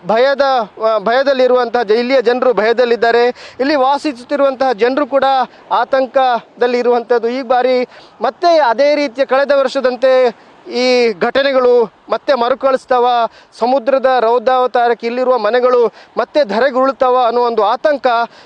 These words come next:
ಜನರಲ್ಲಿ ಕಾಡ್ತಾ ಇರುವಂಥದ್ದು. ಇಲ್ಲಿ ನೋಡ್ಬೋದು ಈಗಾಗಲೇ ಈ ಮನೆ ಅರ್ಧ, ಅರ್ಧ ಮನೆ ಸಮುದ್ರ ಪಾಲಾಗಿ ಹೋಗಿರುವಂಥದ್ದು. ಕಡಲ ಅಲೆಗಳ ಹೊಡೆತಕ್ಕೆ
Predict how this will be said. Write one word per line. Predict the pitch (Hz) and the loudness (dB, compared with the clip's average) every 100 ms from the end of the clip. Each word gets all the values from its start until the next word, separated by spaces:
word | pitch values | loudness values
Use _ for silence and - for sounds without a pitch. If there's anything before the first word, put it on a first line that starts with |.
| _ | _
ಜನರಲ್ಲಿ | 170 247 262 262 247 | -4 0 0 0 0
ಕಾಡ್ತಾ | 214 233 226 254 | 0 -2 0 0
ಇರುವಂಥದ್ದು. | 233 226 214 226 220 240 | 2 0 -2 -2 0 0
ಇಲ್ಲಿ | 240 | 0
ನೋಡ್ಬೋದು | 240 285 254 294 285 | 0 0 2 0 0
ಈಗಾಗಲೇ | 262 277 269 262 269 254 - - 226 | 0 0 0 2 0 0 -6 -16 -4
ಈ | 294 | -2
ಮನೆ | 285 269 302 | 0 0 2
ಅರ್ಧ, | 220 - 202 240 233 302 269 - - | 0 -2 -4 -2 0 0 0 -4 -4
ಅರ್ಧ | 214 240 311 294 269 - - - | -2 0 0 0 -2 -4 -18 -12
ಮನೆ | 208 254 285 294 285 254 - - | -4 0 2 4 2 0 -6 -6
ಸಮುದ್ರ | 247 247 262 | -4 0 -2
ಪಾಲಾಗಿ | 254 254 254 254 220 247 | 0 0 2 0 0 -2
ಹೋಗಿರುವಂಥದ್ದು. | 233 - - 233 233 254 247 233 233 214 247 | -4 -6 -2 -2 0 0 0 0 0 2 2
ಕಡಲ | 240 - - 240 285 294 277 247 - - - - - | 0 -8 -4 -2 0 0 0 -4 -12 -20 -20 -20 -6
ಅಲೆಗಳ | 202 269 311 285 | -2 0 2 2
ಹೊಡೆತಕ್ಕೆ | 254 247 254 269 - 262 254 240 - | 2 0 0 -2 -2 0 2 0 -4